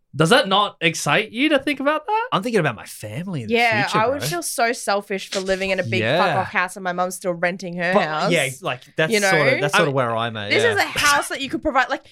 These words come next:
Speaker 3: you can still have your shit there. You just sleep somewhere else.
Speaker 2: You just, <laughs> you just fucking, "Hey, guys, take care of all my fucking shit.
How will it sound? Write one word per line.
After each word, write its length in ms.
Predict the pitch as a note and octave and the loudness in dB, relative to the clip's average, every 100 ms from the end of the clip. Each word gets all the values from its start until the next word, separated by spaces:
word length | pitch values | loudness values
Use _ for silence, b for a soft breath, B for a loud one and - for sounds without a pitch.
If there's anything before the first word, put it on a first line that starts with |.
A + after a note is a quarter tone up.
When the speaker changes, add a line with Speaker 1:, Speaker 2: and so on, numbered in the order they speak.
| b _ | b _
Speaker 3:
you 180 | B3+ F4+ | 0 2
can 120 | A#4+ | 0
still 340 | A4+ - G4+ G4+ | -2 -4 -4 -2
have 280 | D4 D#4 D4 | 0 0 0
your 220 | B3 C#4 | 0 0
shit 420 | - - D4 G#3 | -2 -6 -6 -4
there. 160 | A#3+ G#3+ | -2 -2
You 220 | F#3 A3+ | -4 -8
just 240 | C#4+ - | -6 -6
sleep 260 | - G#3+ - | 0 0 2
somewhere 400 | - A3 F#3+ F3+ | 0 0 0 0
else. 380 | G#3+ G2+ - E3 | 0 -2 -6 2
Speaker 2:
You 60 | |
just, 200 | A3+ - | 2 6
<laughs> 80 | - | 4
you 140 | D4+ | 4
just 260 | D4 - - | -2 -14 -6
fucking, 400 | G3+ F#3 D#3+ D3 B B B | -6 -4 -6 -10 B B B
"Hey, 140 | - E3+ | 0 2
guys, 300 | D#3 D3+ - _ _ _ | 2 -2 -6 _ _ _
take 300 | - F3+ F3 | -2 0 0
care 260 | F#3 F#3+ F3+ | 0 2 2
of 100 | D3+ | 2
all 120 | D3+ | 0
my 160 | C#3+ B2+ | 0 -2
fucking 460 | - C#3 - A#2 | -2 -4 -4 -8
shit. 440 | A2 - C3+ A#2 | -6 -4 -2 -2